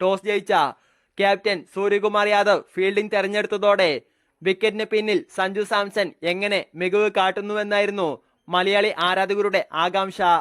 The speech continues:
എന്നാൽ ജസ്പ്രീത് ബുംറ എറിഞ്ഞ രണ്ടാം ഓവറിലെ നാലാം പന്ത് ലെഗ് സ്റ്റമ്പിന് പുറത്തേക്ക് വൈഡായി പോയപ്പോൾ ആ പന്ത് തന്റെ ഇടതുവശത്തേക്ക് ഫുൾ സ്ട്രെച്ച് ഡൈവ് ചെയ്ത്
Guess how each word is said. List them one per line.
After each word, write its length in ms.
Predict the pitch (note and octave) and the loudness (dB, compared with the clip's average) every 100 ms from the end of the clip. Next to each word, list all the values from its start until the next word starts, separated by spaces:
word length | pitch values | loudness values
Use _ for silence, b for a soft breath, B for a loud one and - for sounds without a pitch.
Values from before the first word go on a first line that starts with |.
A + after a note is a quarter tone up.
| F#3+ | 10
എന്നാൽ 260 | G3+ A3+ G#3+ - D3+ | 10 10 8 6 8
ജസ്പ്രീത് 460 | F#3+ F#3 G#3+ G#3+ G#3 | 8 8 8 8 8
ബുംറ 220 | G#3+ A3 F3+ - E3+ | 6 8 6 4 2
എറിഞ്ഞ 240 | F#3+ G#3+ F#3 - E3 | 2 4 2 2 2
രണ്ടാം 360 | F3+ F#3+ G3+ G#3 | 2 4 6 6
ഓവറിലെ 300 | G#3 G#3 G3 - E3 | 6 6 2 2 2
നാലാം 320 | F3 F#3 G3 G3+ | 6 6 4 2
പന്ത് 240 | G#3 F#3+ D#3 D#3 | 2 2 0 0
ലെഗ് 160 | F3+ F3+ | -2 0
സ്റ്റമ്പിന് 320 | G#3+ G#3 G#3 G#3+ | -2 0 -2 0
പുറത്തേക്ക് 500 | G3+ G3 G#3 G3 F#3 - D3 | 0 0 -2 0 -2 -2 -2
വൈഡായി 380 | F3 F#3+ G3 G#3 G#3 | 0 2 4 4 4
പോയപ്പോൾ 420 | G3+ G3+ G3+ F3+ C3 - _ - E3+ | 4 4 4 4 2 -4 _ 0 4
ആ 20 | G3 | 4
പന്ത് 260 | G#3+ G#3 G3+ - - | 2 2 2 0 -2
തന്റെ 240 | F#3+ G3+ G3 F3+ | -2 0 0 0
ഇടതുവശത്തേക്ക് 840 | F#3 G3 G#3 G3+ A3 G#3+ G3 G3+ D#3 - _ _ | -2 0 0 0 -2 -4 0 0 -2 -4 _ _
ഫുൾ 180 | G3 G3+ | -4 -2
സ്ട്രെച്ച് 340 | - A3 F#3+ F#3+ - E3+ | 0 0 0 -4 -2 0
ഡൈവ് 240 | F#3+ G3 A3 | 0 0 0
ചെയ്ത് 280 | G#3+ F#3+ | 2 4